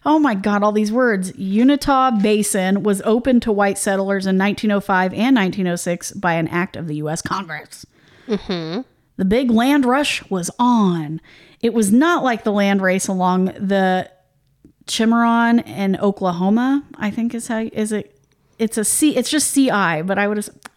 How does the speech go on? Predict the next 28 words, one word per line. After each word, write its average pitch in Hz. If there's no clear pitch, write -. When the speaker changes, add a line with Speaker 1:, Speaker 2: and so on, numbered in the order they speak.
Speaker 1:
you -
know, 107
it -
doesn't -
matter. 294
Speaker 2:
Sure. 180
Speaker 1:
The 214
government 294
had 247
learned 233
its 226
lesson 214
there, 185
so 214
in 226
the 202
big 208
U 262
country, 220
the 220
red 240
tape 254
made 226
the 208
rush 208
much 202
more 202
orderly. 247